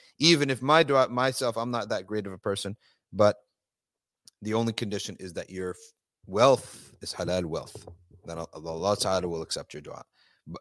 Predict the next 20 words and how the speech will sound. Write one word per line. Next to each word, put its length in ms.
and 260
the 140
way 300
in 140
which, 300
uh, 120
Allah 180
could 180
accept 300
it 80
either 160
way, 220
right? 240
He 80
could 160
accept 280
it 40
by 140
himself, 380
but 360